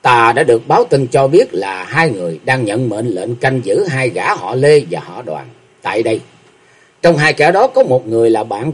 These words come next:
cũ của Lê Mổ, chẳng hay hai người có biết được chuyện ấy hay không vậy?" Long Ngọc lúc này nói, "Quả là có chuyện đó, nhưng tiểu tỳ chỉ phụng mạng canh giữ họ mà thôi,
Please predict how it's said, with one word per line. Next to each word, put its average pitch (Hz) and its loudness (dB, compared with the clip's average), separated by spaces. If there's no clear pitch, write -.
cũ 190 2
của 202 4
Lê 151 4
Mổ, 143 -2
chẳng - -4
hay 123 0
hai 127 -2
người 82 -8
có 165 -2
biết 240 -2
được - -6
chuyện 95 -6
ấy 180 -6
hay 120 -4
không 98 -8
vậy?" 71 -8
Long 139 0
Ngọc 131 -2
lúc 170 2
này 110 -2
nói, 185 -6
"Quả 107 2
là 98 -2
có 180 -4
chuyện 110 -6
đó, 170 -4
nhưng 156 4
tiểu 202 6
tỳ 113 4
chỉ 147 0
phụng 120 -4
mạng 175 -10
canh 143 -4
giữ 107 -6
họ 156 -12
mà 131 -14
thôi, 135 0